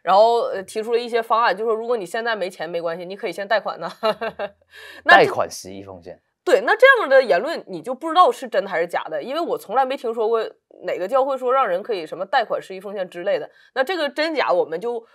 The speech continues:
Speaker 1: 不去讨论，因为我们不知道。所以我们在这里就说，就说十一奉献这个东西应不应该是强迫的啊？还有就是基督徒到底是不是要十一奉献，或者就说我要你收入的十分之一，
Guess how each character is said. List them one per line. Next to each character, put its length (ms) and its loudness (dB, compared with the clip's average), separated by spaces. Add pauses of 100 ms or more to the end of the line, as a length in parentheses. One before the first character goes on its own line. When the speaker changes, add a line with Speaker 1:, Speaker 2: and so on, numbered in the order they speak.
(180)
Speaker 1:
不 160 -8
去 280 -6
讨 220 -4
论， 200 -4
因 80 -6
为 80 -2
我 100 -4
们 160 -14
不 140 -10
知 140 -12
道。 200 0
所 140 -4
以 40 0
我 60 -2
们 140 -8
在 80 0
这 120 -4
里 100 -10
就 100 -14
说， 180 -6
就 120 -12
说 120 -4
十 240 -10
一 80 -2
奉 160 -8
献 140 -6
这 80 -6
个 60 -4
东 160 -8
西 180 -8 (220)
应 180 -2
不 80 2
应 80 -4
该 140 4
是 80 -4
强 240 -10
迫 180 0
的 220 -2 (300)
啊？ 220 -2
还 140 0
有 160 4
就 140 -6
是 140 -4
基 180 -10
督 120 -4
徒 300 -12 (420)
到 140 2
底 160 -10
是 220 -4
不 80 -6
是 160 -8
要 120 2
十 280 -12
一 120 -14
奉 220 -16
献， 140 -10
或 160 -4
者 120 2
就 140 -6
说 80 -2
我 160 -2
要 240 2
你 240 -10 (260)
收 280 0
入 120 -2
的 80 0
十 220 -10
分 160 -6
之 140 -10
一， 200 -16